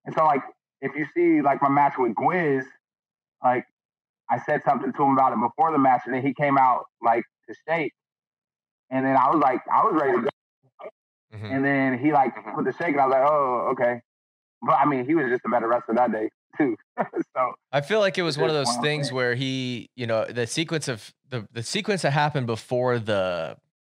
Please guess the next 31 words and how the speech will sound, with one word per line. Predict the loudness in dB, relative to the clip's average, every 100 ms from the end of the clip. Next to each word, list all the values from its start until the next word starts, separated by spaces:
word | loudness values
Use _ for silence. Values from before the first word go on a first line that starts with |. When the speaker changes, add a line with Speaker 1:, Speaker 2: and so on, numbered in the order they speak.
| _ _ _ _
Speaker 2:
him | -6 -4
questioning | -2 -2 -2 -8
the | -4
ref, | -2 0 0 -6 _ _ _ _ -8
I | -4
don't | -2
think | -2 -4
he | -4
saw | -2 0 0
the | -2
scoreboard. | -4 -2 -2 -2 -4 -4
And | -6 -6
then | -6 -6
when | -4
he | -2
got | -2 -2
to | -6
the | -8
center, | -4 -2 -2 -2 -2 -4
he | -6 -6
kinda | -6 -6
looked | -6 -12
at | -12
the | -12
scoreboard | -6 -4 -4 -6
and | -6
said, | -4
"Oh, | -2
wait, | -4 -2
that's | -4 -6 -6
wrong." | -4 -2 -2 -6